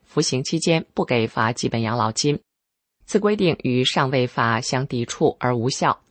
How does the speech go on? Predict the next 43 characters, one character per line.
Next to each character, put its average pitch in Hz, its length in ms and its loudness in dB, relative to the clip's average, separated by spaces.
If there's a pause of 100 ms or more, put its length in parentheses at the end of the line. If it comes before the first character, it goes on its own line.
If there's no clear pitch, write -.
(260)
这 302 140 0
种 160 160 2
违 127 160 2
宪 147 220 -2
的 123 100 -2
行 117 220 -2
为 120 260 2
我 131 100 0
们 117 140 -2
是 - 140 -2
不 123 120 -2
能 117 140 -2
认 135 180 -4
可 123 240 -2
的。 123 220 -2 (440)
只 160 100 2
要 156 260 0
我 135 100 0
们 127 200 -2
走 120 160 0
得 123 100 -4
正， 156 240 0 (280)
一 190 160 0
切 120 400 -2
由 127 220 2
师 208 300 0
傅 117 300 -2
说 117 220 0
的 117 120 -2
算。 - 300 0 (800)
我 190 120 2
虔 190 220 2
诚 135 220 0
地 131 160 2
祈 - 180 -4
求 123 240 -2
师 135 220 0
傅 123 160 0
为 120 180 0
弟 131 160 0
子 117 160 -4
做 147 180 2
主， 127 320 0